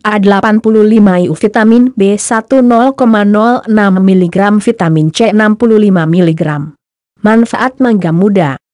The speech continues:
Berikut merupakan manfaat yang dapat diperoleh dari konsumsi mangga muda.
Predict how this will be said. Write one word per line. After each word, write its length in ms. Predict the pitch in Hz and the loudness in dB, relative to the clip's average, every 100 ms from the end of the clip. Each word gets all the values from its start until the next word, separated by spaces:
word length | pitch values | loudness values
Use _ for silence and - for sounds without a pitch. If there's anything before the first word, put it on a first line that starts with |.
| _ _ - | _ _ -8
Berikut 480 | 185 185 185 175 - | -2 -2 -2 -4 -2
merupakan 480 | 208 202 175 180 | -2 -2 -4 -4
manfaat 640 | 175 180 208 208 208 208 - | -2 -2 -2 -4 -6 -6 -4
yang 240 | 208 196 | -2 0
dapat 320 | 175 - 170 180 | -2 -2 -6 -4
diperoleh 560 | 180 - 180 175 190 190 | -6 -2 -2 0 0 0
dari 160 | 175 | -2
konsumsi 640 | 165 180 180 233 226 208 214 | -2 -2 -2 -2 -2 -2 -2
mangga 320 | 202 202 175 | 0 0 -2
muda. 480 | 165 202 196 151 | 0 0 0 -2